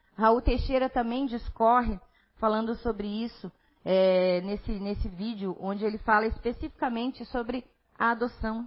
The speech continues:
de crianças, né? Então, é, como ele fala aqui, são discussões sociais vazias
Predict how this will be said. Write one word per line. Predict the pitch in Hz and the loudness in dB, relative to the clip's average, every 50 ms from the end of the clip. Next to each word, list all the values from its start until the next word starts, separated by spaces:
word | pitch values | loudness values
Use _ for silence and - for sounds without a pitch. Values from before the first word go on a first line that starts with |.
| - - - | -10 -12 -12
de | 190 208 | -12 -12
crianças, | - - 196 185 185 202 240 254 - 190 175 160 | -10 -8 -6 -4 -4 -4 -6 -6 -6 -8 -8 -8
né? | 160 156 170 214 311 - _ - - - _ _ _ _ _ _ _ _ _ _ _ _ - | -8 -8 -6 -6 -8 -10 _ -20 -20 -20 _ _ _ _ _ _ _ _ _ _ _ _ -12
Então, | 233 - - 277 302 339 403 370 285 214 175 - _ _ _ _ _ _ _ _ _ - | -8 0 2 4 4 4 4 2 0 -4 -4 -6 _ _ _ _ _ _ _ _ _ -6
é, | - 226 247 247 247 247 247 247 247 247 240 240 240 233 - _ _ _ | -4 -2 0 0 0 0 0 0 0 0 0 -2 -2 -4 -6 _ _ _
como | 427 440 523 | -4 -2 0
ele | 508 480 453 - | 2 2 2 0
fala | - 302 269 254 247 | 0 0 0 0 0
aqui, | 254 - - - 233 220 208 214 - - _ _ _ _ _ _ _ _ _ _ _ _ _ _ _ _ _ _ _ _ _ - | -2 -4 -8 -8 -6 -6 -6 -8 -10 -14 _ _ _ _ _ _ _ _ _ _ _ _ _ _ _ _ _ _ _ _ _ -10
são | - 285 285 302 | -6 -4 -4 -2
discussões | 277 370 440 - - 415 392 - - 339 320 339 359 - | -2 -2 -4 -4 -4 -4 -4 -4 -4 -4 -6 -6 -6 -6
sociais | - 349 - - - - 269 254 254 262 277 294 349 - - - - - _ _ - | -4 -4 -4 -4 -2 0 2 4 4 4 4 2 -2 -6 -10 -12 -14 -16 _ _ -8
vazias | 214 240 294 277 285 254 226 233 233 294 339 494 480 466 453 466 | 0 2 4 4 4 2 0 -6 -8 -8 -4 0 0 2 2 2